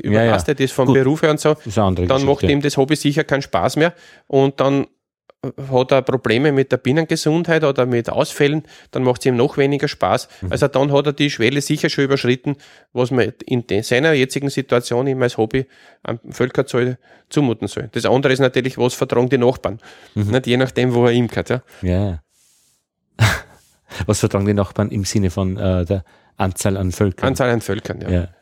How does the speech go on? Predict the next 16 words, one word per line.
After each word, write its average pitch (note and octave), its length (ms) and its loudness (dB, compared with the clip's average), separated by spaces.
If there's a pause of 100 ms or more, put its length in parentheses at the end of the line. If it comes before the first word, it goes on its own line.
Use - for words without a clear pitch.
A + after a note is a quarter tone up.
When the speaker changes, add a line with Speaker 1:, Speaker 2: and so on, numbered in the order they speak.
(1500)
Speaker 1:
Es B2 100 0
gibt - 160 0
dann F3 200 2
auch - 180 0
so C#3+ 140 2
mittel- D3+ 240 2
und C3 120 4
langfristige, D#3+ 800 0
äh, D3+ 200 0
Strategien D3 720 -2
gegen C#3 320 -2
die C#3 340 -4
Varroa-Milbe, C3 840 -2
also A#2+ 240 2 (140)
dass - 160 -4
man C3 400 -4